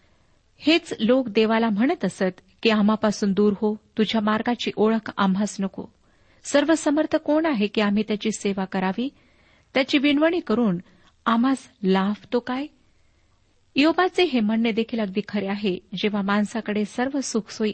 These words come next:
असतात, तेव्हा तो देवाला विसरतो, त्याला देवाची गरज भासत नाही.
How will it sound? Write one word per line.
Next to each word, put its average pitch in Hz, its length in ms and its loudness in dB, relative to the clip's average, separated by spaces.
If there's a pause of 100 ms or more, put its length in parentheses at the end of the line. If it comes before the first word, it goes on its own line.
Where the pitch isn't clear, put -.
असतात, 190 400 -4 (920)
तेव्हा 233 360 2 (640)
तो 202 340 2 (340)
देवाला 240 400 0
विसरतो, 202 580 -6 (420)
त्याला 269 180 2
देवाची 269 460 0
गरज 240 360 -2
भासत 269 380 -4
नाही. 175 280 -4